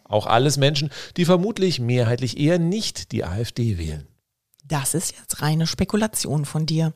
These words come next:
Speaker 2: Es schließt sich gar nicht aus, dass auch Menschen, die in der Wind- und Solarbranche arbeiten, die A F D wählen. Donald Trump wurde auch von Migrantinnen und Migranten gewählt, von denen dann später etliche abgeschoben wurden.
Speaker 1: Also so etwas geht mir nicht in den Kopf.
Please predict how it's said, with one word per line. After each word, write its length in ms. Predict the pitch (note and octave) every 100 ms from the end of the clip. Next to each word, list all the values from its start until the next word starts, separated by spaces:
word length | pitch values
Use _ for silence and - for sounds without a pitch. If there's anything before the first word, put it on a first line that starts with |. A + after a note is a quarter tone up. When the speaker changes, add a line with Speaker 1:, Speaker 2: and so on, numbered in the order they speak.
| _ - - - -
Speaker 2:
Es 140 | D3+
schließt 240 | G3 F#3 -
sich 160 | E3+
gar 180 | - D#3
nicht 240 | D3+ -
aus, 280 | F#3 A3+ A3
dass 180 | E3 D3
auch 100 | C3+
Menschen, 400 | D3 D3+ D#3 D3+
die 120 | D3+
in 60 | D#3
der 140 | D#3
Wind- 180 | D3+ D#3
und 140 | D#3
Solarbranche 720 | C#3+ C#3+ C3+ D3 - D3+ C#3+ C#3
arbeiten, 540 | C#3 C#3+ C#3+ D3 E3+
die 140 | F#3
A 120 | - G#3+
F 160 | A3+
D 320 | - C#4 E3
wählen. 460 | B2+ C3 A#2+ B2+ C#3 - _ -
Donald 300 | D3+ D3 C3+
Trump 400 | - D#3+ D#3+ -
wurde 220 | D#3 D#3
auch 140 | - G#3
von 200 | F#3+ E3+
Migrantinnen 640 | D3 - D#3 D3+ D3+ D3+
und 180 | C3 D3
Migranten 540 | D#3 - D3 D3 D#3+
gewählt, 380 | D#3 D3+ D3+ D3 - - -
von 200 | - E3+
denen 260 | D#3 D3+ D3+
dann 180 | D#3 D3
später 520 | - D3 D3 E3 -
etliche 380 | C#3+ - D3 -
abgeschoben 640 | - - - D3+ D3+ D3
wurden. 360 | D3 D3 D3 D3+ _ -
Speaker 1:
Also 260 | F2 G2+ -
so 280 | A#2 A2+ C3+
etwas 300 | A2+ A#2+ -
geht 160 | G#2+
mir 80 | A2+
nicht 160 | G#2+ F#2+
in 100 | F#2+
den 100 | F2+
Kopf. 380 | F#2 - -